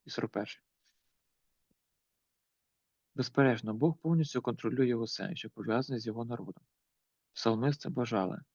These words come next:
щоб Божий народ ніколи не забував цієї істини. Господь пам'ятає свій завіт, і це завжди спонукає його до дії заради своїх дітей.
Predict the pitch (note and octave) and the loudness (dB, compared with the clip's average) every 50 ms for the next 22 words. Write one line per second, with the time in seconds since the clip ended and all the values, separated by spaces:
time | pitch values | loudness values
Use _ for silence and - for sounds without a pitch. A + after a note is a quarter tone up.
0 | _ _ _ _ _ _ - - A2+ A2 G2+ D#2+ C3 D3 D#3 D3+ D#3+ D#3+ C#3+ B2 | _ _ _ _ _ _ -4 -2 0 0 0 4 6 6 6 6 6 4 4 4
1 | A#2 G#2+ B2 B2+ C#3+ C#3+ C3+ A#2 A2 _ - C#3 C#3 C#3 C3+ A#2+ A#2 A#2 A2+ A2 | 0 0 2 4 2 2 2 0 -6 _ 2 2 4 4 2 2 0 0 0 0
2 | A2 - G2 - A2+ A2 A#2+ B2+ B2+ - - - A#2+ A#2 A2+ - - - A2+ - | -2 -4 -8 -6 -6 -4 -4 -4 -4 -4 -6 -4 0 0 0 0 0 -4 -6 -8
3 | - - - - _ _ _ _ _ _ _ _ _ _ _ _ _ - - - | -10 -20 -20 -20 _ _ _ _ _ _ _ _ _ _ _ _ _ -14 -14 -10
4 | - - G3 F#3+ - D3 B2+ A#2+ A#2 A#2 - B2+ C3 C3+ C3+ C3 - - B2 A#2 | 0 2 2 4 4 2 2 2 0 0 2 2 2 4 2 0 -2 -2 -2 -2
5 | A2 - B2 A#2 A#2 G#2+ F2+ - _ _ _ _ _ _ _ _ _ - A#2+ A2+ | -2 -2 -4 -4 -4 -4 -6 -8 _ _ _ _ _ _ _ _ _ -4 -4 -2
6 | - A2+ G#2+ - B2+ C3+ D3 D3 C#3 - - B2 A2+ A2+ G#2+ - B2 A#2+ A#2 A2 | 0 0 0 2 2 2 2 2 0 0 -6 -4 -4 -2 -2 0 0 0 2 2
7 | G2+ G#2 G2+ G#2+ B2+ B2+ C3 B2 A2+ G#2+ G2+ - - C3 C3+ C#3+ D3 C3 - A2+ | 0 -2 -2 -2 0 0 0 2 0 -2 -4 -2 -4 -2 2 2 0 0 0 -6
8 | G#2 G#2+ G#2+ A2 A2+ A#2+ A#2+ - - _ _ _ _ _ _ _ _ - - A2+ | -6 -4 -4 -4 -4 -6 -6 -6 -10 _ _ _ _ _ _ _ _ -12 -6 -4
9 | G#2+ G#2 - B2 A#2 - - - - | -4 -2 -2 -2 -4 -2 -4 -6 -6